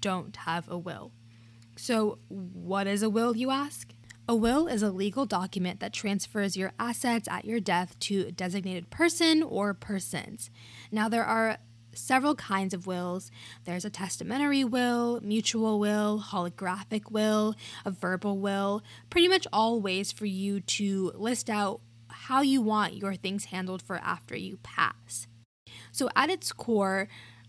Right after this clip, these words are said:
wills take care of a few things. They make decisions about your estate and who receives your assets. So who gets that nineteen sixty-four blue Camaro? Who gets your two thousand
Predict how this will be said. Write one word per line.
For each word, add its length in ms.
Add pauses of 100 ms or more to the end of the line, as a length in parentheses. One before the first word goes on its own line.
wills 560
take 260
care 380
of 380 (180)
a 80
few 240
things. 560 (520)
They 380
make 240
decisions 520
about 400
your 300
estate 760
and 280
who 280
receives 600
your 140
assets. 560
So 380 (300)
who 200
gets 240
that 180
nineteen 380
sixty-four 600
blue 220
Camaro? 600 (300)
Who 280
gets 400
your 640 (280)
two 280
thousand 880